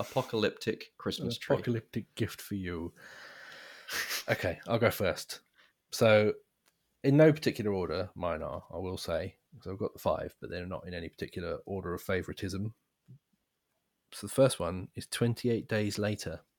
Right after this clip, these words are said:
Speaker 2: which is the two thousand and two Danny Boyle directed classic. Um, stars Cillian Murphy, Naomi Harris, and Christopher Eccleston.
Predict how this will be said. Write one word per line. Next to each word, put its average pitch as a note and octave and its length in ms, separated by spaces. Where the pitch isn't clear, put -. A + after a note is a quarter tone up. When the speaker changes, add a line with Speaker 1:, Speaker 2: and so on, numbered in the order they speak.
Speaker 2:
which - 200
is G2 140
the F#2+ 260
two G#2+ 220
thousand G2 300
and G2 120
two G2 400
Danny B2+ 280
Boyle A#2+ 420
directed A2+ 580
classic. - 600
Um, A#2 500
stars A2+ 360
Cillian A#2+ 300
Murphy, B2+ 580
Naomi A#2 300
Harris, A#2 400
and A2 100
Christopher G#2+ 360
Eccleston. C#3 500